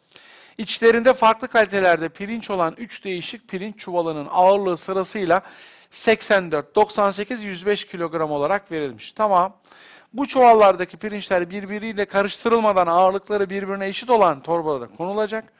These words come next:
Hiç pirinç artmaması şartıyla. Bu iş için en az kaç torbaya ihtiyaç var? Yani seksen dördü de A çarpı X,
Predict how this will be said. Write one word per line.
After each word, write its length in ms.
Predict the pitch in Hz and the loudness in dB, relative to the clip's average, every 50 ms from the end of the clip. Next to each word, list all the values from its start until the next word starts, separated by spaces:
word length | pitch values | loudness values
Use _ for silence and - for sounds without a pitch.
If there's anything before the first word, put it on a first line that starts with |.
| _ _ _ _ _ _ _ _ _ _ _ _ _ | _ _ _ _ _ _ _ _ _ _ _ _ _
Hiç 280 | - 214 214 - - - | -4 -4 -4 -4 -6 -8
pirinç 260 | 233 208 208 196 - | -8 -8 -6 -4 0
artmaması 560 | - 196 202 202 - 190 175 160 151 - - | 4 4 4 4 2 -8 -8 -8 -12 -14 -16
şartıyla. 560 | - - 147 135 127 - 131 117 131 - - _ _ _ _ _ _ _ _ _ _ - | -10 -8 -8 -8 -8 -10 -14 -14 -14 -14 -16 _ _ _ _ _ _ _ _ _ _ -12
Bu 140 | 202 277 269 | -8 -4 -4
iş 180 | 233 190 - | -4 -4 -6
için 220 | 185 160 - 185 - | -10 -10 -12 -12 -8
en 120 | - 214 202 | -4 -2 -2
az 240 | 185 190 196 - - _ | -2 -2 -4 -8 -14 _
kaç 240 | - 240 - - | -8 -6 -6 -8
torbaya 340 | - - 175 156 147 160 160 | -10 -8 -8 -6 -6 -6 -8
ihtiyaç 340 | 151 143 - 143 131 - - | -8 -8 -10 -12 -12 -12 -16
var? 120 | - - _ _ _ - - - - - | -20 -20 _ _ _ -20 -20 -20 -10 -2
Yani 240 | - 208 220 233 247 | 2 2 2 2 2
seksen 600 | 240 - - 240 233 - - 254 247 254 247 247 | -2 0 0 0 0 0 2 2 2 2 2 2
dördü 360 | 254 254 254 254 254 277 262 | 4 4 4 4 4 0 0
de 180 | 226 220 233 233 - - - _ _ _ - | 2 2 2 2 -2 -12 -20 _ _ _ -4
A 280 | - 208 214 226 240 240 233 | 2 6 6 8 8 6 4
çarpı 460 | - 220 208 190 180 170 - 175 160 | 2 2 2 2 2 0 -6 -10 -10
X, 300 | - 147 151 170 _ | -10 -10 -12 -12 _